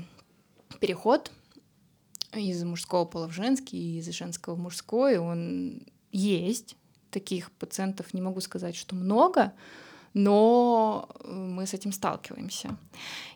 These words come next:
И да, здесь используется гормональная терапия, в-, дозы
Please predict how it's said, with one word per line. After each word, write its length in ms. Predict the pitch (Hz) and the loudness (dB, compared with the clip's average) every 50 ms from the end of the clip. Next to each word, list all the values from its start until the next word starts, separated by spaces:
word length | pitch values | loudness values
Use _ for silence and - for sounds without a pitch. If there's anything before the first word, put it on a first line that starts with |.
| _ - | _ -4
И 500 | - 202 208 202 202 202 196 196 190 180 180 | -2 0 2 2 4 4 4 4 4 2 2
да, 400 | 170 185 208 254 311 339 330 285 | 2 2 2 2 2 2 0 -2
здесь 360 | - - - 247 285 285 247 | -2 -2 -2 -2 0 -2 -2
используется 500 | - - - 233 233 214 185 170 - 180 | -4 -2 -2 -2 -2 -2 -4 -8 -8 -8
гормональная 460 | 180 185 180 180 190 196 185 175 170 | -6 -6 -4 -2 -2 -2 -2 -2 -4
терапия, 800 | 170 - - 175 170 - - 262 294 311 294 269 240 214 196 185 | -4 -6 -6 -6 -6 -6 -2 0 2 4 4 4 4 4 0 -2
в-, 640 | 190 190 180 190 196 208 - - - 233 220 214 - - | -6 -10 -10 -10 -12 -12 -12 -14 -14 -12 -12 -12 -12 -10
дозы 680 | - 175 196 233 240 226 214 180 180 185 175 175 175 185 | 2 6 8 10 10 10 10 8 4 2 2 2 -2 -4